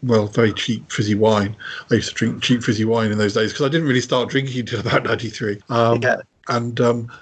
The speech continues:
Speaker 1: we did the Jelly Monster episode of, of Sutton Park where we had all these little pots of jelly, uh, and I just stuck eyes on them, and, and, and then the cliffhanger was all these jellies on the mantelpiece. Um, and,
Speaker 2: I
Speaker 1: and
Speaker 2: think also, I mean,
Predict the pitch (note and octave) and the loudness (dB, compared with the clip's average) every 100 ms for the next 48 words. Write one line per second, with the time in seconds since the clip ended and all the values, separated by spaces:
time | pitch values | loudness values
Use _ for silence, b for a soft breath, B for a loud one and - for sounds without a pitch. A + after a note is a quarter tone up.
0 | B - B2+ C3 B2 B2 B2+ A#2 A#2+ C3+ | B -4 -2 0 -2 0 0 0 2 2
1 | B2+ A2+ A2+ - A#2+ - - - A2 G#2+ | 2 0 -4 -4 -4 -4 -4 0 2 0
2 | A#2 G#2+ - A#2+ - A#2 A#2 A2 A2 A2 | -4 -4 -6 -4 -4 -4 -2 -2 -2 0
3 | A#2 A#2 B2 B2 A#2+ B2 B2 A#2+ C#3 - | 0 2 2 2 2 0 -2 0 -2 -2
4 | - A#2 A#2 B2+ A#2 A2 - B B B | -6 -4 0 2 2 -2 -6 B B B
5 | B B A#2 A#2 B2+ B2 A#2 A#2 - B2 | B B 2 4 4 4 2 0 -4 0
6 | B2+ A#2 A2 A2 A2 G#2+ G#2 C#3+ C3 B2 | 4 4 4 2 2 0 -2 -4 -4 -2
7 | A2+ A#2+ A#2+ A#2 B2 B2+ A#2 A2+ A2 G#2+ | 2 2 2 2 2 2 2 2 2 0
8 | - B B B B A#2+ A2 A2 - A#2+ | -2 B B B B 2 2 2 2 2
9 | A2+ G#2+ A2 A2+ A2+ A2 - G#2+ G2+ - | 4 2 2 2 0 -2 -8 -8 -8 -8
10 | - C#3 A2+ G#2 G#2 G#2+ - A#2 C#3 B2+ | -8 -6 -4 -4 -6 -10 -6 -2 0 0
11 | E3+ D#4+ C#4+ A#3+ A#3+ - A2 G#2+ A2 C#3+ | 0 0 2 0 0 0 2 2 4 2
12 | C#3 | 0